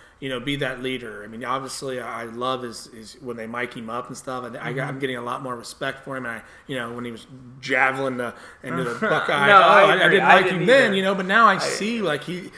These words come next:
Speaker 1: he, he, like, has a, a, a drive to win. Like, that's all
Speaker 2: Mm-hmm.
Speaker 1: he really knows how to do, it seems like. But can those guys all accept their roles?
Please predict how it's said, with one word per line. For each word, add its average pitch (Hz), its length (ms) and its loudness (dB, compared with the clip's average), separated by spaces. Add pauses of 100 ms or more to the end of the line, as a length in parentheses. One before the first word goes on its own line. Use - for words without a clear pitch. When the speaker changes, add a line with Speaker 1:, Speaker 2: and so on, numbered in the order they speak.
(140)
Speaker 1:
he, 208 220 -2
he, 220 480 -6
like, 147 180 -4
has 151 240 -2
a, 131 80 -10 (200)
a, 135 160 -6
a 123 40 -4
drive 127 460 -6
to 135 100 -10
win. 120 320 -8
Like, 110 140 -16
that's 131 260 -10
all 139 200 -4
Speaker 2:
Mm-hmm. 139 80 -10
Speaker 1:
he 151 120 -10
really 135 340 -6
knows 131 400 -8
how 127 160 -8
to 120 80 -10
do, 143 240 -2
it 127 140 -10
seems 123 260 -14
like. 113 160 -14 (480)
But 139 240 -2 (220)
can 180 320 0
those 165 240 2
guys 139 400 -2
all 139 180 -4
accept 131 480 -8
their 143 120 -4
roles? 117 480 -12